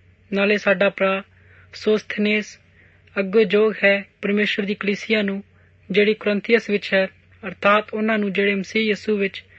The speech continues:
ਪਵਿੱਤਰ ਹੋਏ ਅਤੇ ਸੰਤ ਹੋਣ ਦੇ ਲਈ ਸੱਦੇ ਗਏ, ਉਹਨਾਂ ਸਭਨਾਂ ਸਣੇ ਜਿਹੜੇ ਹਰੇਕ ਥਾਂ ਸਾਡੇ ਪ੍ਰਭੂ ਯਿਸੂ ਮਸੀਹ ਦਾ ਨਾਮ ਲੈਂਦੇ ਹਨ, ਜੋ ਉਹਨਾਂ ਸਭਨਾਂ ਨਾਲੋਂ ਸਾਡਾ ਪ੍ਰਭੂ ਹੈ।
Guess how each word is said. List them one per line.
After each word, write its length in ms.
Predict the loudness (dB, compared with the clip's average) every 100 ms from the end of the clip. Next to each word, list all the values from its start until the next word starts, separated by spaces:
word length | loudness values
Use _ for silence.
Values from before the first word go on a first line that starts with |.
| -20 _
ਪਵਿੱਤਰ 420 | -2 0 2 0 -2
ਹੋਏ 320 | -2 -2 -4 -10 _ _ -6
ਅਤੇ 200 | 0 0
ਸੰਤ 300 | 2 -2 -2
ਹੋਣ 300 | -2 0 2
ਦੇ 100 | 2
ਲਈ 140 | 2
ਸੱਦੇ 360 | 0 0 2 2
ਗਏ, 280 | 2 0 -4 _ _ _ _ 0
ਉਹਨਾਂ 260 | 2 2
ਸਭਨਾਂ 340 | 2 0 0 0
ਸਣੇ 380 | 0 0 -2 -6 _ _ -2
ਜਿਹੜੇ 260 | 2 2 2
ਹਰੇਕ 300 | 2 2 0
ਥਾਂ 240 | 0 -2 -2 -12 _ _
ਸਾਡੇ 360 | -4 -2 2 0
ਪ੍ਰਭੂ 280 | 0 -2
ਯਿਸੂ 340 | 0 0 -2 -4
ਮਸੀਹ 200 | 0 0
ਦਾ 80 | 0
ਨਾਮ 280 | -2 -2
ਲੈਂਦੇ 300 | -2 -4 -4
ਹਨ, 220 | -4 -6 -8 _ _ -20 -20 -20 _
ਜੋ 160 | 2 2
ਉਹਨਾਂ 320 | 2 0 -2
ਸਭਨਾਂ 460 | -2 -6 -4 -4 -2
ਨਾਲੋਂ 280 | -4 -6 -10 _ -20 _
ਸਾਡਾ 340 | 0 0 2 0
ਪ੍ਰਭੂ 340 | 0 -2 -2
ਹੈ। 220 | -4 -8